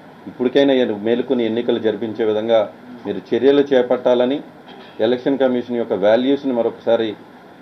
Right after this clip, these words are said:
మా అందరికీ కూడా నమ్మకం కలిగించే విధంగా మీరు ప్రవర్తించాలి అని చెప్పి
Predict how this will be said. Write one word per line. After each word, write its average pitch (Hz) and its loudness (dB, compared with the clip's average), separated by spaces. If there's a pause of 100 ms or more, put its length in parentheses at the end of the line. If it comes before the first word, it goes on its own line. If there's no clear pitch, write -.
(140)
మా 98 -2
అందరికీ 120 2
కూడా 123 0
నమ్మకం 127 0
కలిగించే 127 0
విధంగా 120 2 (260)
మీరు 98 -2
ప్రవర్తించాలి 113 0
అని 104 -4
చెప్పి 117 -4